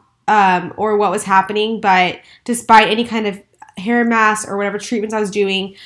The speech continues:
it really wasn't, I pretty, I, it's the Samantha talking, and I had, if you guys have been following me back since twenty seventeen, twenty eighteen, I had,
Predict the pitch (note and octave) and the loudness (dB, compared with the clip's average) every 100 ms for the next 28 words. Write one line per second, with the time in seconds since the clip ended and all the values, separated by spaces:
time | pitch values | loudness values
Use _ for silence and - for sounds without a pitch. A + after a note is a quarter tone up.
0 | - - A#3 A#3+ B3+ G#3+ G#3+ G#3 - A3 | -12 -4 0 2 0 0 -2 -4 -4 -2
1 | A3+ C4 C4+ - - A#3 C4+ - - - | -2 -4 -6 -4 2 2 2 -2 -14 -14
2 | G3+ - F#3+ - G#3+ F#3 F#3+ F#3 F3 F3+ | -12 -8 -8 -6 -6 -4 -6 0 0 0
3 | F3+ F#3+ G#3 G3+ G#3 G#3 G3+ - - - | -6 -4 -4 0 4 4 2 -8 -20 -20
4 | _ _ _ _ A3+ B3 B3 A#3 A3+ G#3 | _ _ _ _ -6 0 2 2 0 0
5 | G#3 G3+ G3+ G3 F#3+ F#3+ - - F#3+ F#3 | 4 4 4 4 4 4 -8 -12 -6 -6
6 | - - - G3 G3 F#3 F3+ - F#3 F3+ | -6 -10 -8 -6 -4 -4 -6 -6 -6 -6
7 | F#3+ F3+ E3+ F3 F#3 F#3 E3 F3 - _ | -6 -6 -6 -8 -6 -6 -6 -10 -18 _
8 | - G#3+ G#3 G#3 G#3 G#3 | -2 -2 0 2 4 4